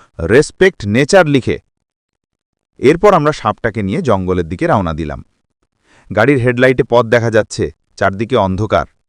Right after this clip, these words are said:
কিন্তু মনে শান্তি। একটা জীবন বেঁচেছে, একটা প্রাণও বেঁচে থাকবে। জঙ্গলে পৌঁছে আমি ধীরে ধীরে ব্যাগ খুলে দিলাম।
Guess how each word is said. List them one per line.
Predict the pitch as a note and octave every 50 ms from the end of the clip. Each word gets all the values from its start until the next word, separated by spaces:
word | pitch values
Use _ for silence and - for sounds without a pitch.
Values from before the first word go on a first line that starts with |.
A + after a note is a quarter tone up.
| _ _
কিন্তু | - B2 B2+ D#3+ C#3+
মনে | A2+ F#2+ F#2 G2+ A#2+ D3
শান্তি। | C3+ - - F#2+ F2+ F#2 F#2 F2 - G2+ D#2+ - _ _ _ _ _ _ _ _ _ _ -
একটা | G#2 G#2 - - A#2
জীবন | G#2 F#2+ A2+ A#2+ D3+ D#3+ D3+
বেঁচেছে, | C#3+ C3 - A#2+ G#2+ - - E2 C#2 - _ _ _ _ -
একটা | - - - A#2
প্রাণও | - - - F#2 F#2+ A2 C#3 D3+
বেঁচে | C#3 A2+ G2+ - G2+
থাকবে। | E2+ F2 F2+ D2 B1+ B1+ A1+ _ _ _ _ _ _ _ _ _ _ _ _ _ _ _ -
জঙ্গলে | G#2 A#2 A#2+ C3+ D3 E3+ F#3 F#3+
পৌঁছে | F3+ D3 C#3+ D#3+ D3+ - F3 C#3 G#2 - _ _ _ _
আমি | - G2+ A2 A#2+ A#2+
ধীরে | G#2 F2+ F#2 A#2 C3+ D3+ D3
ধীরে | A2+ G#2+ A#2+ C#3+ D3
ব্যাগ | A2 G#2+ G2+ G2+ G2+
খুলে | - - G#2+ G2
দিলাম। | F2 F2+ F2 D#2+ D2+ C2+